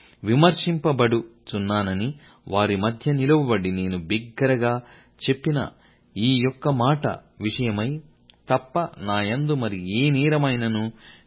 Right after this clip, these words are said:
వీరు కనుగొని ఉంటే వీరైనా చెప్పవచ్చుననెను. ఫేలిక్సు ఈ మార్గమును గూర్చి బహుగా ఎరిగినవాడై, మిస్టేక్,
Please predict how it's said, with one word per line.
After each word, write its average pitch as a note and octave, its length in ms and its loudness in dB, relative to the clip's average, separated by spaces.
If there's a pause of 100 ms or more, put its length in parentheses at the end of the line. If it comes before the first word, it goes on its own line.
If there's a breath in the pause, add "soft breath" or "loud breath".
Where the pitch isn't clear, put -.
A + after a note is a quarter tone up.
వీరు G2 240 -2
కనుగొని B2+ 600 0
ఉంటే A2+ 340 -2 (340 loud breath)
వీరైనా B2 540 0 (480)
చెప్పవచ్చుననెను. G#2+ 960 -4 (400)
ఫేలిక్సు G#2+ 680 -4 (400)
ఈ A#2+ 160 -2
మార్గమును C#3+ 560 2
గూర్చి G#2 440 -4
బహుగా A2 760 0 (500 soft breath)
ఎరిగినవాడై, G2+ 840 0 (400)
మిస్టేక్, G2+ 460 -4